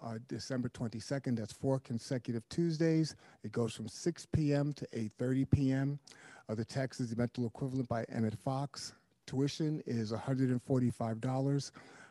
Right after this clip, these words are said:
which includes a non-refundable forty-five dollar registration fee, and the structure payment, uh, partial payment plan is available. I'm honored to be co-facilitating the class with my baby sis practitioner, Sonia Ray Russell.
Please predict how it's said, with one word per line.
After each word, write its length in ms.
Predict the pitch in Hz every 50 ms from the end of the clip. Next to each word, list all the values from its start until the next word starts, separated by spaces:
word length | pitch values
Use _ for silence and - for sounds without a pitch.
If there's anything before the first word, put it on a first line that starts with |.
| _
which 180 | - 120 - -
includes 440 | 110 - - - 131 131 131 117 123
a 60 | 113
non-refundable 880 | 113 120 123 127 127 127 127 120 - - 131 127 123 131 127 127 113
forty-five 540 | - - 123 120 120 117 - 117 113 113 113
dollar 240 | 113 113 110 110 104
registration 760 | 101 101 98 - 113 - - - 151 151 147 - - 151
fee, 400 | 139 - - 147 143 139 139 135 - - - - - - - _
and 200 | - 113 113 110
the 60 | -
structure 380 | 104 - - 156 147 - - 139
payment, 420 | - - 143 135 131 131 131 123 - _ _ _ _ _ -
uh, 160 | 113 110 110
partial 400 | - - - 151 147 131 - 143
payment 420 | - - 127 135 123 120 113 113 -
plan 460 | - 123 110 110 110 107 110 110 117 - -
is 320 | 117 113 110 110 101 101
available. 600 | 110 101 104 104 101 101 98 104 - - - 127 - - _ _ _ _ _ - - _ - - - - - - - - _
I'm 180 | - 113 117 123
honored 340 | - 143 147 147 147 147 135
to 80 | - 127
be 160 | 123 127 123
co-facilitating 920 | - - 147 139 - - 120 - - 180 175 165 - - 151 139 127 123
the 80 | 117 113
class 260 | - - 135 120 -
with 100 | 127 104
my 140 | 110 110 107
baby 280 | 104 117 120 117 120 117
sis 320 | 110 - 135 123 113 -
practitioner, 720 | - - 120 107 101 - - 139 123 - - 123 117 110
Sonia 540 | 98 - - - 123 113 113 113 113 110 107
Ray 240 | 104 104 107 104 104
Russell. 500 | 101 110 104 - - - 120 123 123 123